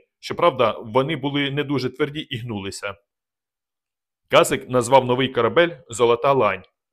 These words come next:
Вони з Діком сильно відштовхнулися жердинами, корабель-острівець неохоче відірвався від берега і поплив. Його зносило вниз, але ця протока, перша з трьох чи чотирьох, які треба було подолати,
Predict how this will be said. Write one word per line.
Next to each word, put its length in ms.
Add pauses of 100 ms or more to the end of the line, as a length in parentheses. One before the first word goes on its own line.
(680)
Вони 320
з 80
Діком 440 (120)
сильно 400
відштовхнулися 760
жердинами, 720 (280)
корабель-острівець 920
неохоче 500
відірвався 540
від 120
берега 520
і 80
поплив. 520 (580)
Його 320
зносило 460
вниз, 420 (240)
але 220
ця 180
протока, 540
перша 400
з 80
трьох 220
чи 120
чотирьох, 540
які 260
треба 280
було 220
подолати, 680